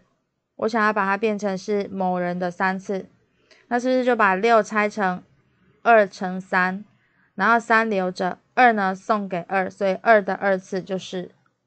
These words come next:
四，所以就变四的三次。好，然后呢，上下都有三次，我就可以把它送去外面，提出来，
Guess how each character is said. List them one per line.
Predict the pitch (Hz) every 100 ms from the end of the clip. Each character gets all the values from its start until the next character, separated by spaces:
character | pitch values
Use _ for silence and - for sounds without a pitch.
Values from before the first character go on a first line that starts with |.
| _
四， | - - 208 - _ _
所 | - 214
以 |
就 | 202
变 | 208 196
四 | 190 - 226
的 | 190 180
三 | - 190 190
次。 | 190 214 185 _ _ _ _ _ _ _
好， | - - - _ -
然 | 214
后 | 233
呢， | 247 226 233 - _ _ _ _ _ _ _ _ _ _ _ _ _ _ _ _ - - - -
上 | - 311 277
下 | 285 262 240
都 | 233 226
有 | 233 214 180
三 | 185 196 190 196
次， | - 190 - -
我 | 196
就 | 226 220
可 | 214 196
以 | 196
把 | 196 196
它 | 190 - 196 190 196 220 _ _ _ _ _ _
送 | - - 214
去 | 190 208
外 | 190 185
面， | 185 185 185 _ _ _ _ _
提 | 202
出 | 190 202
来， | 202 190